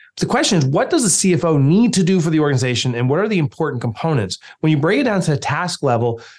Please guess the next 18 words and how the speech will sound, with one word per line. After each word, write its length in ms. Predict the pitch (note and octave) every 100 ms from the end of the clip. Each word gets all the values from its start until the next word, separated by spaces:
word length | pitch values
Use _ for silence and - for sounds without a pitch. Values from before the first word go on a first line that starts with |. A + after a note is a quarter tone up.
| _
you 120 | D3
can 220 | D3+ D#3
match 400 | D#3 D3+ D3+ - - -
talent 540 | - D#3+ F#3+ G3 F3 - _ -
to 100 | D#3+
task 500 | - D#3+ D3+ C3+ -
as 120 | B2+
opposed 400 | B2 C#3+ C#3 -
to 200 | C3+ A2 A2 _
talent 420 | - D#3+ C3+ B2 - _
to 120 | -
title. 580 | A2 - A3 G#3 A2 G#2+ - - -
When 100 | B2
you 80 |
match 220 | C3 E3 D3
talent 280 | F3 E3+
to 60 | C3
task, 500 | - D3+ D3 B2